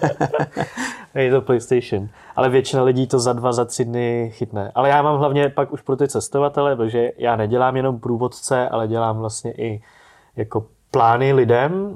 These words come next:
Speaker 2: eh, na ty cesty a mám na webu příručky provoz ve Vietnamu. A tam si můžeš stáhnout, máš tam třeba tři stránky, jako co tam funguje, jak to funguje, na co si dát pozor
Speaker 1: Aha.
Speaker 2: a tak dále.
Speaker 1: To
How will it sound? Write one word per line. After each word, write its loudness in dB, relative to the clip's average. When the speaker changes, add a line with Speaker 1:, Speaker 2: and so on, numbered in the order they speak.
Speaker 2:
eh, -2
na 0
ty 2
cesty 0
a 0
mám 0
na 2
webu 2
příručky 0
provoz 2
ve 2
Vietnamu. -4
A -2
tam 0
si -2
můžeš 0
stáhnout, 0
máš 0
tam -2
třeba -2
tři -4
stránky, -2
jako 2
co 0
tam 0
funguje, 0
jak 0
to 0
funguje, -2
na 0
co -10
si -6
dát -2
pozor -4
Speaker 1:
Aha. 2
Speaker 2:
a 0
tak 0
dále. 0
Speaker 1:
To -8